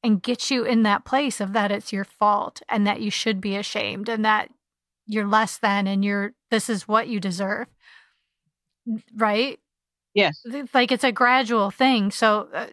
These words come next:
Speaker 1: to, to people who haven't experienced this, it's easy, 'cause I,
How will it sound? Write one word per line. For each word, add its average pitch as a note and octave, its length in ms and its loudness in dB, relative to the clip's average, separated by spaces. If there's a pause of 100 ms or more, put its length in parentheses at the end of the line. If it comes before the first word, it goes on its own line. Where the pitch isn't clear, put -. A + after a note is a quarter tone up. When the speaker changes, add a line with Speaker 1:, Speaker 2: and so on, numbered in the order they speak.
(140)
Speaker 1:
to, A#3 140 -6
to A#3 160 -2
people B3+ 320 2
who A3+ 120 -2
haven't E4 460 0
experienced G#3 720 -4
this, G#3+ 320 0 (380)
it's - 260 -2
easy, C#4+ 300 0 (100)
'cause B3+ 280 0
I, D#4+ 380 0